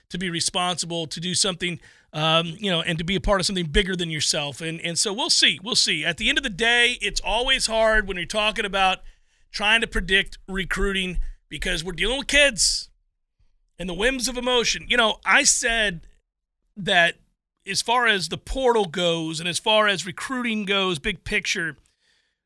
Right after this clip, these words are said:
Florida State's in a good spot right now. They are, because they have a lot of verbals from very talented kids, and they have a top five class as we speak, and they're also a destination place, landing spot for portal players, and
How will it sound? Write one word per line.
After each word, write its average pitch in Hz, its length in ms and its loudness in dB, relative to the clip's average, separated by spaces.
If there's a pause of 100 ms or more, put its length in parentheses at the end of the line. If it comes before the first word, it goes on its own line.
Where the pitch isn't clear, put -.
(160)
Florida 214 220 2
State's 226 300 -2
in 202 40 -2
a 180 40 -2
good 170 260 -2
spot - 500 0
right 160 240 -2
now. 135 240 -6
They 175 140 4
are, 185 320 4
because 165 320 -4
they 160 80 0
have 156 140 -2
a - 20 -2
lot 156 240 2
of 143 60 -12
verbals 160 400 -4
from 156 120 -10
very 160 220 -4
talented 165 540 -2
kids, 156 340 -2
and 160 100 -6
they 147 140 -2
have 165 120 -6
a 151 40 -8
top 180 260 -2
five 151 220 -2
class 156 380 0
as 151 200 -2
we 156 120 -6
speak, 160 420 -4
and 156 80 -6
they're 156 140 -2
also 170 260 2
a 151 60 -6
destination 175 800 0
place, 170 420 -2 (260)
landing 185 300 -2
spot 170 400 0
for 165 320 -4 (500)
portal 247 320 2
players, 143 540 -6
and 151 160 -10